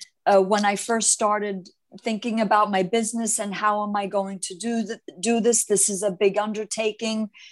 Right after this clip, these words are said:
And I knew what I wanted. I knew what I, the vision for, for Oh So Safe. I mean, I didn't start out with that name at all. And then when I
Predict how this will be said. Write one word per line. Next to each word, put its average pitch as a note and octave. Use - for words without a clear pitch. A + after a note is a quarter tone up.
And G#3+
I G#3
knew B3
what A3
I G3+
wanted. F#3
I G3
knew A#3+
what G#3+
I, G3
the G#3
vision F#3
for, -
for G3
Oh G3+
So G3
Safe. F#3
I G#3
mean, G#3+
I G#3+
didn't A3+
start G#3
out G#3
with G#3
that F#3+
name G3+
at F#3+
all. G#3
And A3
then C#4
when A#3+
I A3+